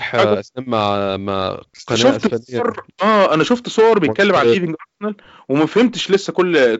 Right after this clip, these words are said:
Speaker 1: ما، يعني ما اتفرجتش على اللقاء كله.
Speaker 2: لا، كان في حتة كده مع توريرا بيقول إن هو كان بيتكلم مع راؤول سانليهي، بيقول له: "أنا ما بحبش أدخل أوضة اللبس وأعمل سبيتشز يعني وأقعد أجامل لعيبة وكده.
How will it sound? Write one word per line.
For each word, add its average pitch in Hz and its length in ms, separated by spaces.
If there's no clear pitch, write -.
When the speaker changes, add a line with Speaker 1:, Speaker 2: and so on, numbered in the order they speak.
Speaker 1:
ما، 139 140
يعني 120 180
ما 117 60
اتفرجتش 170 320
على 139 80
اللقاء 123 220
كله. 113 320
Speaker 2:
لا، 117 120
كان 131 120
في 165 120
حتة 185 160
كده 180 160
مع 175 60
توريرا 175 240
بيقول 160 220
إن 160 120
هو 160 140
كان 147 160
بيتكلم 139 420
مع 123 100
راؤول 120 180
سانليهي، 139 360
بيقول 123 300
له: 123 160
"أنا 127 180
ما 110 100
بحبش 123 460
أدخل - 260
أوضة - 220
اللبس 117 340
وأعمل 107 340
سبيتشز 107 440
يعني 110 120
وأقعد 107 220
أجامل 104 440
لعيبة 110 200
وكده. 131 320